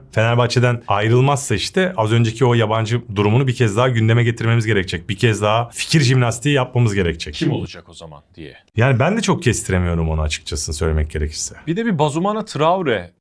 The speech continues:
Speaker 1: Doğru.
Speaker 2: ismi var. Bir yatırım
Speaker 1: <laughs> Yatırım
Speaker 2: transferi
Speaker 1: transferi o.
Speaker 2: daha çok.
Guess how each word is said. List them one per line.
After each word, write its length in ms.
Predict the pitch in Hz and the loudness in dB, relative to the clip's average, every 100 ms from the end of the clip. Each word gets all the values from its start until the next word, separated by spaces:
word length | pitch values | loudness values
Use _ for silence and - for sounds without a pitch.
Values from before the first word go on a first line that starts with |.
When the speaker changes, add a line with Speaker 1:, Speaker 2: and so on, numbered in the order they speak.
| - | -4
Speaker 1:
Doğru. 260 | 98 98 87 | 2 4 2
Speaker 2:
ismi 240 | 78 92 | -2 -6
var. 320 | 95 165 - - | -4 -4 -6 -6
Bir 220 | 160 208 147 | -2 0 0
yatırım 460 | 143 127 180 185 | 0 0 0 0
Speaker 1:
<laughs> 180 | 147 - | -2 0
Yatırım 320 | 165 175 233 | 0 2 0
Speaker 2:
transferi 20 | |
Speaker 1:
transferi 480 | 196 131 95 - 82 | 2 0 0 -2 -2
o. 120 | 73 71 - | -4 -8 -14
Speaker 2:
daha 160 | 73 | -16
çok. 240 | - - | -16 -20